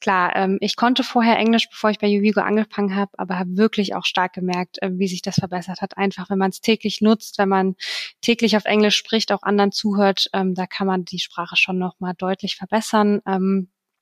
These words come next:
aber es ist auch so, klar, andere Kulturen haben vielleicht ein anderes Vorgehen. Dann, ähm, merkt man aber auch, okay, man wird selber Anpassungsfähigkeit, aber man guckt sich da vielleicht auch wieder was ab. Das heißt, man hat auch eine viel höhere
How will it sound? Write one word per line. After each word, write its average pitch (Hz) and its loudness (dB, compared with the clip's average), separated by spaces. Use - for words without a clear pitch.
aber 214 4
es 214 2
ist - 2
auch 214 2
so, 214 0
klar, 208 0
andere 214 2
Kulturen 226 2
haben 208 2
vielleicht 208 0
ein 202 -4
anderes 202 0
Vorgehen. 190 0
Dann, 202 4
ähm, 196 2
merkt 196 2
man 220 2
aber 202 4
auch, 196 2
okay, 202 0
man 202 4
wird 196 0
selber 190 2
Anpassungsfähigkeit, 233 -2
aber 214 2
man 202 4
guckt - -6
sich 202 -6
da 202 0
vielleicht 196 -2
auch 196 -6
wieder 196 -2
was 190 -4
ab. - -2
Das 190 -4
heißt, 196 -2
man 190 -4
hat 202 -4
auch 202 -2
eine 196 -2
viel 226 -4
höhere 214 2